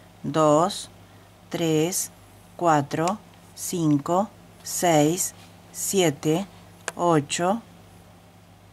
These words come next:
ocho, nueve, diez, once, doce, trece. Vamos a unir la cadenita de inicio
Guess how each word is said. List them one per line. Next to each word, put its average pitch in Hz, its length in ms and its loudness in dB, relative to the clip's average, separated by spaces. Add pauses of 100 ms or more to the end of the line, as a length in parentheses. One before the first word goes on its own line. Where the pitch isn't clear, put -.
(760)
ocho, 175 640 -4 (320)
nueve, 170 720 -2 (240)
diez, 156 720 -2 (480)
once, 170 680 0 (320)
doce, 165 760 0 (420)
trece. 170 640 -2 (3250)
Vamos 156 440 -6
a 139 80 -4
unir 151 320 -4
la 143 160 -6
cadenita 143 600 -6
de 143 80 -6
inicio 202 680 -8